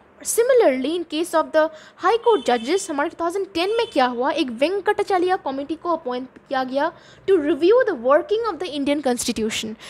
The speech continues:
It also proposed to increase the age of the Supreme Court judges from sixty-five to sixty-eight years in view of the global comparative standards। But अभी तक कोई ऐसा डेवलपमेंट नहीं हुआ है।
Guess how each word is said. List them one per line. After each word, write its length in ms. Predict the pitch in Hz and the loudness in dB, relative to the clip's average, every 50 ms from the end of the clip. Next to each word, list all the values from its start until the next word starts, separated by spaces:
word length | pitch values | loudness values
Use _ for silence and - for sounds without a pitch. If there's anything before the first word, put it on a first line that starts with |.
| - - - - - | -20 -20 -14 -6 -4
It 100 | 370 359 - - | -4 -4 0 2
also 340 | 302 330 370 403 392 - 466 466 - | 2 2 2 2 -2 -2 -4 -4 -4
proposed 540 | 349 - - - 277 226 214 214 - - - - _ _ _ _ _ _ _ _ _ _ - - - 370 | -6 -4 -2 -2 -2 -2 -2 -4 -8 -10 -12 -16 _ _ _ _ _ _ _ _ _ _ -14 -10 -8 -8
to 80 | 370 | -6
increase 600 | - 311 311 320 320 - 359 403 427 466 453 - 427 | -6 -4 -6 -6 -2 2 4 4 4 4 2 0 -4
the 80 | - - | -6 -4
age 280 | 262 302 330 349 370 370 | -4 -2 -2 0 0 -2
of 100 | 381 381 - - _ _ _ _ _ _ - 240 | -4 -4 -6 -10 _ _ _ _ _ _ -12 -4
the 180 | 220 262 262 277 254 - - - | 0 0 0 0 -2 -4 -4 -4
Supreme 280 | 392 - - 440 440 427 | -2 0 2 2 2 2
Court 240 | - - 403 285 254 | 0 0 -2 0 2
judges 320 | 254 247 240 285 349 - - | 2 2 2 0 -4 -4 -6
from 100 | 349 339 | -8 -8
sixty-five 760 | - 302 - - - 359 349 - - 302 294 320 381 392 - | -8 -8 -6 -2 -2 -2 -2 0 2 2 2 2 2 0 0
to 100 | 453 427 - | -2 -2 -2
sixty-eight 520 | 339 330 - - 311 294 - 240 233 214 - | -4 -6 -6 -6 -6 -4 -2 -2 -2 -2 -4
years 440 | 214 202 - - - 208 233 - - - - - - - - | -6 -6 -6 -8 -10 -10 -12 -12 -14 -16 -20 -20 -16 -6 -2
in 180 | 302 339 349 269 | 0 0 2 4
view 220 | 302 339 381 403 | 4 4 4 4
of 160 | 415 403 370 302 | 2 0 0 -2
the 80 | 381 349 247 233 254 | -4 -6 -6 -4 -2
global 400 | 285 330 359 381 370 415 427 440 427 - - | 0 0 0 0 2 2 0 0 0 -2 -4
comparative 480 | 302 294 294 302 285 294 302 302 320 311 | -4 -2 0 0 2 2 2 0 -2 -6
standards। 720 | - - 254 226 220 220 202 202 - - - - - - _ _ _ _ - 220 | -4 -4 -2 -2 -2 -2 -4 -4 -6 -8 -12 -14 -16 -16 _ _ _ _ -18 -18
But 320 | 233 - - 359 480 - - _ _ _ - | -4 0 2 2 2 2 -4 _ _ _ -4
अभी 180 | 240 269 330 359 | -2 -2 -2 -2
तक 200 | - 381 427 415 - | -2 -4 -6 -6 -6
कोई 220 | - 302 320 359 370 | -4 -2 0 2 2
ऐसा 420 | 330 269 277 - - 339 370 403 - _ _ _ - | 2 2 0 -2 -4 -6 -6 -6 -8 _ _ _ -4
डेवलपमेंट 560 | 220 254 240 254 247 254 254 - 311 370 370 - - | -2 -2 0 0 -2 -4 -4 -6 -10 -10 -10 -10 -8
नहीं 240 | 240 233 226 254 254 | -8 -6 -4 -4 -4
हुआ 220 | 214 226 208 208 | -4 -6 -8 -8
है। 180 | 220 220 262 | -10 -14 -16